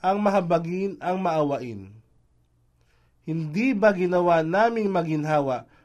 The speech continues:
para sa iyo ang iyong dibdib, O Muhammad?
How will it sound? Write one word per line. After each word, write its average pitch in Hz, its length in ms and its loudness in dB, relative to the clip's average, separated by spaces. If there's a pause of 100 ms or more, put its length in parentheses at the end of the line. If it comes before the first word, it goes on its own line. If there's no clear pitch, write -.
(160)
para 220 320 4
sa 202 160 -2
iyo 160 400 0 (160)
ang 160 240 -4
iyong 165 320 0
dibdib, 143 560 -4 (160)
O 143 160 -6
Muhammad? 139 560 -4